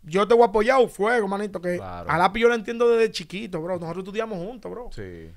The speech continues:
Speaker 1: Juntos en la, en el mismo liceo, todo, y siempre hemos sido iguales. Una vez caímos presos juntos los dos, que estábamos escribiendo,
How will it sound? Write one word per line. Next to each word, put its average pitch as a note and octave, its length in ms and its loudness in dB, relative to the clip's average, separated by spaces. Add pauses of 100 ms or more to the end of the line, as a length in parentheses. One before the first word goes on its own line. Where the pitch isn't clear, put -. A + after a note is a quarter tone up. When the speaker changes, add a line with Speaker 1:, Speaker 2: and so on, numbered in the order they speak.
(100)
Speaker 1:
Juntos A#3+ 540 2
en G#3+ 40 6
la, F#3+ 120 2
en F#3 80 -2
el F#3+ 80 -2
mismo G#3 240 0
liceo, A3 680 2
todo, G3+ 380 -2
y E3 60 -2
siempre G3+ 320 -4
hemos A3 140 -6
sido G#3+ 100 -8
iguales. F#3 360 -4 (260)
Una C#4 200 4
vez C#4 120 10
caímos B3 320 6
presos A3 280 0
juntos G#3+ 280 -6
los F#3+ 100 -2
dos, G3+ 160 -2
que F3 60 -10
estábamos G#3 280 -2
escribiendo, G3 560 -6